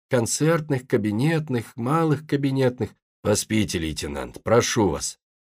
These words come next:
«Малюсеньких кабинетных», прошептал Меркаде, засыпая.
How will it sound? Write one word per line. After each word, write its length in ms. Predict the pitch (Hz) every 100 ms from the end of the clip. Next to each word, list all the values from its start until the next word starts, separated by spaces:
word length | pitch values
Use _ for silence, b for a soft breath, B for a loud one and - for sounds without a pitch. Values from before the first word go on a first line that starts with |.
| -
«Малюсеньких 1080 | 120 120 104 156 151 - 120 110 113 107 -
кабинетных», 1000 | 113 101 104 98 98 95 98 92 - - _ _ _ _ -
прошептал 500 | 107 - 95 107 101
Меркаде, 600 | 90 87 87 92 117 -
засыпая. 760 | 87 87 - 85 78 65 62